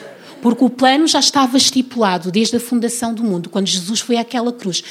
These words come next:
e derramou o seu sangue para que todo aquele que nele crê não pereça, mas tenha a vida eterna. E o diabo sabe disso, por isso é que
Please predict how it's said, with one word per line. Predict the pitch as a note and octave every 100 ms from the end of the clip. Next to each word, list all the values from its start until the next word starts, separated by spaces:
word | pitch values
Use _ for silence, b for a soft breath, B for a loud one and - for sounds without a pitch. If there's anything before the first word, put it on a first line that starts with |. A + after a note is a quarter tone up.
| B
e | - G#3
derramou | A3 A3+ A3 A3+ D4+
o |
seu | D4 C#4
sangue | B3+ - A#3+ B3+ A#3+ B -
para | A#3+ A#3+
que | B3
todo | - D#4 E4 F4+
aquele | F4 F4 C#4+ B3
que | B3
nele | A3 G#3+ A3
crê | - F3+ D3 - - _ _ _
não | F#3 A#3
pereça, | A#3+ D4 C4 G3+ - E3+ D#3 B -
mas | G3+ -
tenha | A#3+ A#3+ B3+
a |
vida | A3+ A#3+ A3+
eterna. | A3 A3+ F#3 E3 D#3 E3+ - - - - _ _ B2 B2+ B2+ B2+ B2+ B2 _ _ _ _ _ B B B
E | A#3+
o | C#4
diabo | D#4 D#4
sabe | - D4+ C4+
disso, | C4 C4 -
por | B3
isso | C4+ D4
é |
que | C#4 - D4